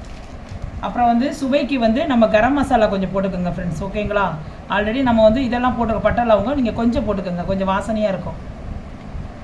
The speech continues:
இது கறி சுவையில இருக்கும் ஃப்ரெண்ட்ஸ். ஓகேங்களா? நம்ம கறி உருண்டை செய்யறோம் இல்லைங்களா? அஹ், அந்த, அந்த கோலா உருண்டை அதே மாதிரி இருக்கும், அதே டேஸ்ட்ல இருக்கும். அதுக்கப்புறம் வந்து ஆனியன் கொஞ்சம்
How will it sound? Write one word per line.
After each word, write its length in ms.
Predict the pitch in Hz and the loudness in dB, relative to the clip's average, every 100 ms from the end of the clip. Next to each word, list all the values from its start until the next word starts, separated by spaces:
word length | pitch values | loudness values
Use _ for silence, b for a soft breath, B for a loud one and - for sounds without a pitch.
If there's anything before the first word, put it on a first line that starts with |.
| - - - - - - - - - - - - - - - - - - - - - - | -12 -10 -10 -12 -14 -16 -14 -16 -16 -16 -16 -14 -14 -14 -14 -12 -12 -12 -12 -12 -12 -10
இது 460 | 214 233 226 220 214 | -4 -2 0 0 2
கறி 220 | 240 262 | 4 4
சுவையில 360 | 294 294 269 277 | 2 0 2 6
இருக்கும் 380 | 277 247 233 220 | 4 4 0 -2
ஃப்ரெண்ட்ஸ். 260 | 226 247 220 | -2 -2 -4
ஓகேங்களா? 400 | 208 214 220 214 196 190 | -4 0 2 2 0 -2
நம்ம 200 | 220 220 | 0 2
கறி 240 | 240 269 | 2 2
உருண்டை 220 | 285 247 | 2 0
செய்யறோம் 380 | - 226 220 214 | 0 -2 0 0
இல்லைங்களா? 340 | 208 202 208 196 170 - - - - - | 0 -2 0 0 -4 -10 -12 -12 -8 0
அஹ், 260 | 220 214 214 | 0 2 2
அந்த, 180 | 233 220 | 2 2
அந்த 240 | 226 240 | 2 2
கோலா 300 | 247 262 269 | 4 4 4
உருண்டை 240 | 233 220 | 4 2
அதே 280 | 208 240 262 | 2 2 4
மாதிரி 240 | 254 226 214 | 4 4 4
இருக்கும், 200 | 196 196 | 2 0
அதே 240 | 220 247 | 0 0
டேஸ்ட்ல 360 | 247 226 214 202 | -2 -4 -2 -4
இருக்கும். 300 | 185 185 180 - - - - - - | 0 -2 -2 -6 -10 -8 -10 -10 -6
அதுக்கப்புறம் 520 | 220 247 254 247 269 | -4 0 0 0 -2
வந்து 520 | 240 240 285 339 - - - - - - - - - - | -2 -2 -2 -2 -6 -12 -12 -14 -12 -10 -8 -8 -10 0
ஆனியன் 400 | 233 302 311 247 | 2 2 2 2
கொஞ்சம் 260 | 220 214 | 2 0